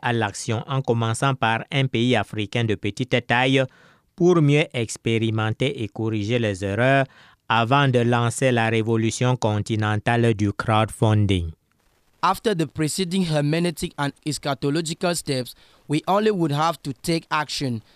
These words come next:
Speaker 2: starting with the testing step in a small-sized African country which would enable us correct errors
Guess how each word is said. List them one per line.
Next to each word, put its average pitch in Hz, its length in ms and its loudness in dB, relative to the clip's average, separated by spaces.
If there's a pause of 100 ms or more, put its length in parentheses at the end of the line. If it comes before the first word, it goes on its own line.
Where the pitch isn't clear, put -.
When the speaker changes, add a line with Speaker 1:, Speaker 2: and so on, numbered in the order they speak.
(120)
Speaker 2:
starting 185 460 -2
with 143 180 -2
the 131 80 -2
testing 175 460 -2
step 139 420 -6
in 147 180 -2
a 135 80 -2
small-sized 156 720 -2
African 156 440 -4
country 131 500 -6 (340)
which 170 240 0
would 156 240 -2
enable 170 500 0
us 151 400 -2
correct 151 480 -2
errors 160 480 -2